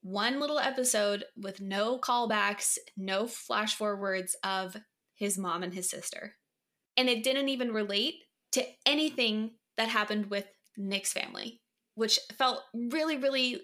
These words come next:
confusing to me. Like, there was a big gap of, like, how did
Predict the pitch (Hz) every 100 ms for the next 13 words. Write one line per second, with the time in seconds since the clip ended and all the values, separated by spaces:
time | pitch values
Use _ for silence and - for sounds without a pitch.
0 | - - 220 214 240 220 208 196 185 190
1 | 208 208 226 220 220 202 262 233 208 214
2 | 196 - 202 202 190 190 - - 233 240
3 | 233